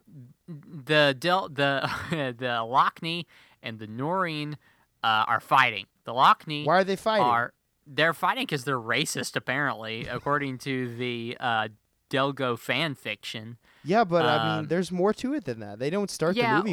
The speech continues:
Speaker 1: o-,
Speaker 2: fighting.
Speaker 1: okay. Well, the Lochni are lizard people, and they're, they have this planet, and they're, like, on a farm. They're
Speaker 2: Is it
Speaker 1: just
Speaker 2: a
Speaker 1: these kind of
Speaker 2: planet?
Speaker 1: reg-,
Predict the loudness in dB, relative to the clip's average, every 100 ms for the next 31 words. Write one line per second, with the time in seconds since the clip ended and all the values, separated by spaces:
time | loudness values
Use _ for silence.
0 | -2 -4 -4 -6 -6 -6 -6 -8 -12 -2
1 | 0 0 4 4 4 -2 -2 0 0 -2
2 | -2 -6 -6 -8 -6 -8 -8 -12 _ _
3 | _ _ -4 -2 0 -2 -6 -12 -12 -2
4 | 0 2 0 -4 -2 0 0 -4 -10 -8
5 | -4 -4 -2 -4 -4 -10 _ -8 -4 -2
6 | -4 -8 -8 -4 -2 -2 -2 -4 -12 -20
7 | _ -4 -2 -2 -4 -2 2 2 0 -4
8 | -6 -4 -4 -4 -4 -4 -2 -4 -4